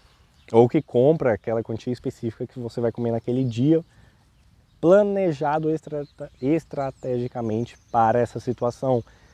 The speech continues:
que aí você não vai estar falhando na preparação de construir um estilo de vida saudável. E aí você percebe como do,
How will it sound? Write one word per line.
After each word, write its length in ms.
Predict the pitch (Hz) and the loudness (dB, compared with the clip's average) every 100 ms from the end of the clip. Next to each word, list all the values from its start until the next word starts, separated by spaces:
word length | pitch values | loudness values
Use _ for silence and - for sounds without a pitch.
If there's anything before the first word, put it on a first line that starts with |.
| - | -16
que 80 | - | 0
aí 60 | 120 | 2
você 240 | 117 - | 2 0
não 180 | 123 117 | -2 0
vai 140 | 117 | 0
estar 300 | 117 - 120 | -2 -4 -6
falhando 720 | 117 - 131 143 131 135 143 131 | -6 -8 -4 0 2 2 2 0
na 100 | 123 | -2
preparação 760 | 120 113 120 120 - 117 117 - _ _ _ - - - _ _ - | -6 -6 -6 -8 -8 -8 -8 -10 _ _ _ -20 -20 -20 _ _ 0
de 280 | 131 139 170 | 6 6 4
construir 360 | - 147 139 143 | -2 -2 0 -2
um 20 | |
estilo 260 | 127 139 135 | -2 0 0
de 80 | 127 | 0
vida 220 | 131 127 | 0 0
saudável. 640 | - 143 139 123 120 117 - | 0 0 2 2 2 -2 -4
E 80 | 135 | -2
aí 60 | 131 | -2
você 200 | 139 156 | 0 -2
percebe 440 | 170 156 156 139 | -2 0 2 2
como 260 | 135 131 131 | -2 -4 -4
do, 300 | 131 139 | -4 -6